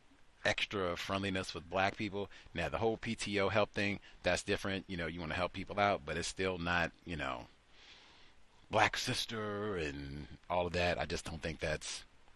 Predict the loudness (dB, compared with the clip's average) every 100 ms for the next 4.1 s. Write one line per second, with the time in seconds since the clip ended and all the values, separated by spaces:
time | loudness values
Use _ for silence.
0 | -20 -20 -18 -16 -16 -18 -20 -14 -4 0
1 | 8 10 10 10 6 4 0 -4 -2 2
2 | 2 0 -6 -4 -4 -2 -2 -2 -2 -4
3 | -6 -8 -6 -4 -2 -4 -6 -8 -8 -10